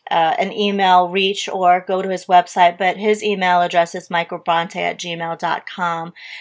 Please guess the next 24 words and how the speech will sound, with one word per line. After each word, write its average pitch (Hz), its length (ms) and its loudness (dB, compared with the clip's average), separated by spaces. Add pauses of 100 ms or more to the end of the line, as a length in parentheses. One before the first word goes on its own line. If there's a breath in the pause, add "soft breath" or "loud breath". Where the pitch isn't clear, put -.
(140 loud breath)
Thank 240 220 0
you 214 120 4
again 180 300 -4
so 175 180 -6
much 175 220 -2
for 180 100 -8
spending 170 320 -8
the 165 80 -6
time 170 340 -4
with 165 180 -6
us 165 260 -2
and 165 140 -12
sharing 165 340 -2
your 160 120 -6
great 180 260 -2
insights 170 540 -2
about 160 360 -2
the 180 80 -6
world 170 360 4
of 165 180 0
publishing 180 760 0
and, 165 140 -10 (320 loud breath)
and, 180 300 -2
and 180 280 -2